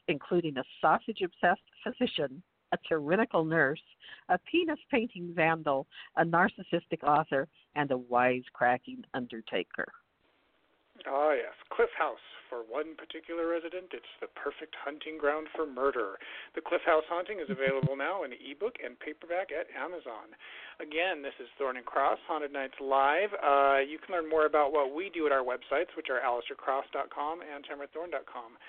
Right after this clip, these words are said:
Speaker 2: You can visit our mutual blog at thorn and cross dot wordpress dot com.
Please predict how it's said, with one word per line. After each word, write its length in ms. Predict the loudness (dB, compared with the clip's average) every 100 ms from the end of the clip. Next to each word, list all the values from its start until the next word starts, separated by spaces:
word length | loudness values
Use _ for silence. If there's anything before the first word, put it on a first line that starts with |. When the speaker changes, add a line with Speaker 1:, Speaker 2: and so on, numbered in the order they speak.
| -18 -18 -20 -18
Speaker 2:
You 80 | -12
can 80 | -6
visit 220 | -4 -2
our 100 | -2
mutual 320 | -2 -6 -6
blog 360 | -2 2 4 4
at 120 | 0
thorn 160 | -4 -6
and 120 | 0
cross 200 | 2 2 2
dot 160 | 0
wordpress 420 | 0 -2 0 -4 -4
dot 220 | -8 -8
com. 420 | -6 -4 -4 -6